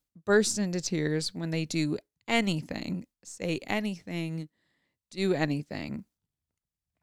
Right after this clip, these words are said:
But mostly I feel like trying to be present more so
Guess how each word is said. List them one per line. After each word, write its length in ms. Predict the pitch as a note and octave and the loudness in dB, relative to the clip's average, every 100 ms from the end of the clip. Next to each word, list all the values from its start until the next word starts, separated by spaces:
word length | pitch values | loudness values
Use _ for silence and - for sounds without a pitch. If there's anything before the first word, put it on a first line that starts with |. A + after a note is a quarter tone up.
| _ _ _ | _ _ _
But 440 | F#3 G3+ G3+ F#3+ - _ _ _ _ _ _ _ _ _ _ _ F3 | -2 2 4 2 -2 _ _ _ _ _ _ _ _ _ _ _ -8
mostly 540 | F3+ G#3 A3+ C4+ G#3+ | 0 0 2 2 2
I 120 | F#3 | 2
feel 280 | F3+ F#3+ F#3 | 0 0 2
like 480 | F3 E3+ E3 D#3+ - _ _ _ _ _ _ _ _ - | 4 4 4 0 -8 _ _ _ _ _ _ _ _ -8
trying 380 | G3 F#3+ G#3 G#3 | 0 2 2 0
to 80 | |
be 140 | F3+ E3+ | -2 -6
present 460 | - E3+ F3 F#3 | 0 2 2 -2
more 400 | F3 D#3+ D#3 D#3 | -4 0 2 0
so 800 | D#3+ - E3 D#3+ D#3 D3+ D3+ D3 | -2 0 0 0 0 0 -2 -6